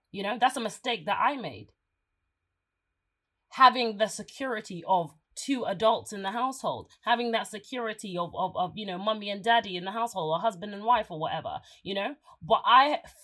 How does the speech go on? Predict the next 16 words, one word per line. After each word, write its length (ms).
failed 640
to 220
prepare 640
myself 720
alone 800
first, 320
that 160
even 340
if 200
this 200
relationship 640
hits 280
the 160
fan, 440
I'm 280
good. 360